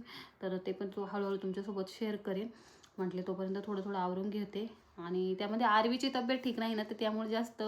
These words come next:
मनाची मानसिकता माझी खराब झालेली आहे की अचानक तिला असं तब्येत पण बिघडल्यामुळं. खूप वेळा प्रयत्न करते की काहीतरी बोलावं, सांगावं, तुम्ही मला जे विचारलेले प्रश्न आहे, पण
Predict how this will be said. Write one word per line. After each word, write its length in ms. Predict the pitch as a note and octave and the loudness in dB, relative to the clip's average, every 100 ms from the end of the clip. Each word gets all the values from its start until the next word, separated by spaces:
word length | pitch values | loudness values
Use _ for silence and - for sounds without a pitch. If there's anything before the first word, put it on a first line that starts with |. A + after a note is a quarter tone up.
| A3 | 0
मनाची 680 | G#3+ G#3+ A3 A3+ A3 A3 - | 0 0 -2 -2 -2 -2 -4
मानसिकता 520 | G3+ G3 A3 G#3 - | -2 -2 -2 -6 -4
माझी 160 | G#3 G3+ - | -4 -4 -6
खराब 300 | G#3+ G3+ G3 | -2 0 0
झालेली 400 | G#3+ F#3 F3 F#3+ | 0 0 2 0
आहे 100 | F#3 - - - - | -2 -8 -16 -18 -6
की 80 | F#3 | -2
अचानक 380 | F#3 G3+ G3+ - | 0 -2 -4 -2
तिला 140 | G3 | 0
असं 200 | G3 - F#3 | 0 -4 -6
तब्येत 200 | F#3+ F#3 F#3 | -2 -2 -2
पण 120 | F#3 | -2
बिघडल्यामुळं. 640 | F#3 G3 F#3+ F3 E3+ F#3 B3 - - - _ _ _ | 0 0 0 -2 0 0 0 -4 -14 -20 _ _ _
खूप 420 | - - B3+ B3+ G#3+ | -2 6 6 6 6
वेळा 200 | G#3+ G#3+ | 8 8
प्रयत्न 440 | G#3+ A3 G#3+ A3 | 6 4 4 4
करते 440 | G#3 F#3+ F3+ - F3+ | 4 4 2 2 0
की 160 | F3+ | 0
काहीतरी 400 | F#3 F#3 F3+ F3 E3+ | 0 0 2 -2 -2
बोलावं, 480 | F3 F#3 F#3 F3+ | -2 -2 0 0
सांगावं, 640 | F#3 G3+ F#3 F#3 F3+ F3+ F#3+ | 0 2 4 4 2 0 -2
तुम्ही 400 | - _ G3 G3 | -8 _ 0 2
मला 200 | F#3+ F3+ | 2 2
जे 140 | F3+ | 2
विचारलेले 500 | F#3 - F3+ F3+ F3 - | 2 2 0 0 -2 -2
प्रश्न 400 | - F#3+ - F3+ | -2 -2 0 -2
आहे, 120 | E3 F3 _ _ _ | -2 -4 _ _ _
पण 260 | G#3+ G#3+ | 0 0